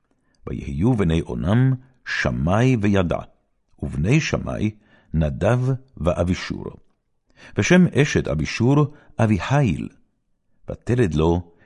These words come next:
את אחבן ואת מוליד. ובני נדב, סלד ואפיים, וימות סלד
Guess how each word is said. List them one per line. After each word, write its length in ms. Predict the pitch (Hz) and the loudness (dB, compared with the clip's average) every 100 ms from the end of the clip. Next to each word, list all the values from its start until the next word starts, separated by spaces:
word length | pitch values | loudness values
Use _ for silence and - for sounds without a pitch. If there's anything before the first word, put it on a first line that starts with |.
| - 92 | -8 -6
את 140 | - - | -6 -6
אחבן 580 | 76 - 67 85 127 147 147 - - | -6 -6 -4 0 2 2 0 -6 -4
ואת 340 | 85 90 - | -2 -2 0
מוליד. 420 | 85 78 58 52 - _ _ _ _ _ _ | 0 0 -4 -10 -18 _ _ _ _ _ _
ובני 280 | - - 87 | -12 -4 -2
נדב, 400 | 78 53 78 120 156 160 _ _ _ | -2 -2 -2 -2 -2 -6 _ _ _
סלד 540 | - - 135 131 123 123 120 - | -8 -2 2 2 2 0 -2 -4
ואפיים, 640 | 92 - 104 73 62 58 - _ _ _ _ _ - | -4 -2 -2 -2 -4 -6 -12 _ _ _ _ _ -12
וימות 520 | 50 60 110 131 90 | -8 -2 2 2 0
סלד 440 | - 65 62 62 | -2 -2 -2 -4